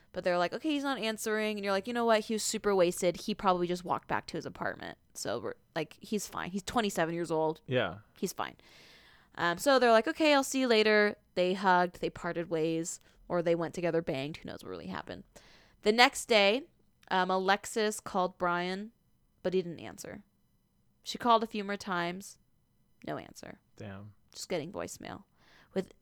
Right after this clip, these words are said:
Speaker 1: and with each voicemail, she was growing more and more concerned. She called Brian's dad, who tried calling him. Again, no answer.
Speaker 2: Damn.
Speaker 1: Straight to voicemail.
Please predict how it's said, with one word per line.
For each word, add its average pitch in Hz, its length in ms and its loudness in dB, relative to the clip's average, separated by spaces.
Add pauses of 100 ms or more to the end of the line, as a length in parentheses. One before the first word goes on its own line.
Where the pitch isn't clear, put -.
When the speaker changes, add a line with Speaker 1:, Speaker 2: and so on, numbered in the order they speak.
(200)
Speaker 1:
and 185 100 -8
with 185 120 -6
each 233 220 -4
voicemail, 180 760 -4 (580)
she - 200 -10
was 175 120 -8
growing 170 360 -10
more 175 480 -6 (180)
and 165 140 -12
more 160 240 -10
concerned. 156 680 -12 (320)
She - 160 -8
called 196 240 -4
Brian's 175 360 -4
dad, 214 420 4
who 208 60 -2
tried 185 280 -6
calling 175 320 -6
him. 175 300 -8 (840)
Again, - 360 -14 (260)
no 151 140 -6
answer. - 380 -12
Speaker 2:
Damn. 95 280 -8
Speaker 1:
Straight - 240 -6
to - 60 -16
voicemail. - 520 -10